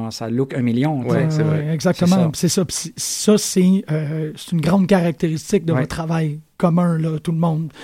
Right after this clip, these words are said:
Speaker 3: On inclut aussi, euh, tout, tous les gens, j'imagine, qui participent à Vitesse
Speaker 1: Ouais.
Speaker 3: Lumière ont ce, ce feeling-là
Speaker 1: C'est,
Speaker 3: derrière eux.
Speaker 1: c'était ça un peu, parce que je sais qu'on, tu sais, aujourd'hui, on va parler beaucoup de Philactère Cola, mais c'était beaucoup ça aussi, la force de Philactère Cola, c'était de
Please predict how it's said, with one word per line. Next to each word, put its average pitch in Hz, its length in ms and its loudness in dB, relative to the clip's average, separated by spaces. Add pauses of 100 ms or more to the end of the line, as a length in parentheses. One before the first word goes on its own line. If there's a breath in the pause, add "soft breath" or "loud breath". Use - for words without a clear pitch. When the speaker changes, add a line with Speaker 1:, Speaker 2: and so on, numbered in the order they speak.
(380 loud breath)
Speaker 3:
On 175 40 0
inclut 175 260 0
aussi, 170 340 0
euh, 147 640 -2 (280)
tout, - 80 -2
tous 170 220 -2
les 156 100 2
gens, 165 220 0
j'imagine, 151 340 -4
qui - 80 -8
participent - 540 -6
à 160 320 -8
Vitesse 147 260 -4
Speaker 1:
Ouais. 127 80 -4
Speaker 3:
Lumière 170 300 -2
ont 175 160 -2
ce, 160 240 -6 (680 soft breath)
ce 185 140 -2
feeling-là 180 500 0
Speaker 1:
C'est, 151 140 4
Speaker 3:
derrière 156 260 -2
eux. - 20 2
Speaker 1:
c'était 170 220 4
ça 170 140 2
un 160 100 6
peu, 180 140 6
parce 147 140 2
que 135 100 0
je - 40 -10
sais 165 80 -4
qu'on, 127 520 0
tu - 80 -14
sais, 156 60 2
aujourd'hui, 131 300 2
on 151 40 2
va 139 80 2
parler 127 180 0
beaucoup 131 160 -4
de - 60 -16
Philactère 120 340 -4
Cola, 139 220 -2
mais 190 60 -2
c'était - 200 -4
beaucoup 135 240 -6
ça - 140 -6
aussi, 147 220 -6
la 120 80 -4
force 117 180 -8
de 117 60 -8
Philactère - 420 -12
Cola, 120 240 -4
c'était 135 300 -4
de 117 200 -4